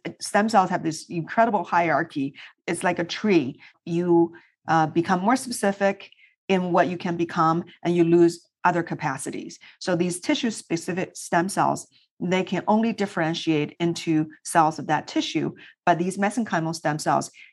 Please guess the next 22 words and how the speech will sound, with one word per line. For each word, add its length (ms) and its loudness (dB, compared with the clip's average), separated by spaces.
can 220 -2
change 400 0
the 60 -4
environment 760 0
around 460 0
those 280 0
tissue 320 -4
specific 480 -6
stem 240 -2
cells 320 -2
and 220 0
tell 260 2
them 340 0
it's 120 -2
time 240 0
to 80 -6
divide 500 0
and 140 4
replenish 720 0
the 100 4
tissue. 460 -2
So, 480 4